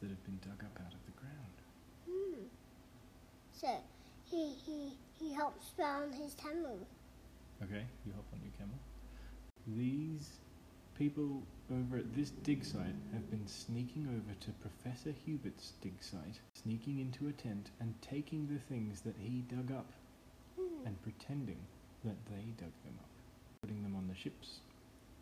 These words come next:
Speaker 1: and sending them back to London.
Speaker 2: Yeah.
Speaker 1: And it looks like Professor Hubert hasn't been digging up anything.
Speaker 2: Yeah.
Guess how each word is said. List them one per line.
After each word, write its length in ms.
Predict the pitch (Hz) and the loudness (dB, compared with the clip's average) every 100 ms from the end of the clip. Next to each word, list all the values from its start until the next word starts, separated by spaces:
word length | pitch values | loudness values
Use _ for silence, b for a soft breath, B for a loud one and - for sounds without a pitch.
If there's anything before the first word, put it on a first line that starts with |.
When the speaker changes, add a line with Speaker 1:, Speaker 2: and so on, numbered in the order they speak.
| - - - | -16 -12 -4
Speaker 1:
and 80 | 90 87 | -4 -2
sending 420 | - 98 98 98 | -2 0 2 2
them 180 | 95 90 | 0 0
back 140 | 92 - | -4 -6
to 100 | - 92 | -4 -2
London. 400 | 98 107 90 82 - - - - - | 2 2 2 0 -6 -14 -18 -14 -4
Speaker 2:
Yeah. 60 | 370 480 320 - | -2 0 -2 -2
Speaker 1:
And 80 | 101 | -2
it 140 | 98 | 0
looks 220 | 117 - - | 0 -2 -4
like 100 | 98 - | -4 -4
Professor 460 | - 92 113 - 110 - | -6 -4 -4 -6 -6 -4
Hubert 260 | 120 117 | -2 -2
hasn't 300 | 104 113 113 | -2 0 0
been 140 | 110 107 | -2 -2
digging 320 | 107 107 101 | -2 -2 -2
up 80 | 95 | -2
anything. 380 | 139 151 - - - - - - - - - - 311 | -2 -4 -6 -14 -14 -16 -16 -16 -14 -14 -14 -12 -10
Speaker 2:
Yeah. 400 | 302 381 349 | -6 -4 -6